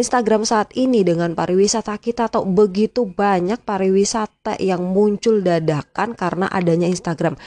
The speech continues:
Dan begitu banyak pula pariwisata atau tempat-tempat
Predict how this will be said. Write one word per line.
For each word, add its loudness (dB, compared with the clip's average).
Dan 0
begitu 2
banyak 0
pula 2
pariwisata -2
atau -8
tempat-tempat -10